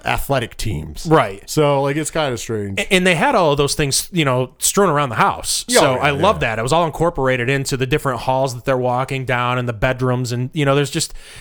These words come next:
Speaker 2: it, it kinda had that niche to it everywhere you looked.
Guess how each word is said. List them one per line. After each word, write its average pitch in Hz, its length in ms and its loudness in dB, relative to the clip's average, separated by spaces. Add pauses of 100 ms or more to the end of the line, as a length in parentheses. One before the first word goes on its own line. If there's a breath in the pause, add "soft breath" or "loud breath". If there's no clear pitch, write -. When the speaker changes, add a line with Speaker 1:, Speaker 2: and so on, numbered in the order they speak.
Speaker 2:
it, 170 140 -8
it 160 140 0
kinda 202 200 0
had 160 180 0
that 135 140 0
niche 135 260 -2
to 165 160 2
it 170 140 0
everywhere 135 340 0
you 117 140 -2
looked. 120 400 -4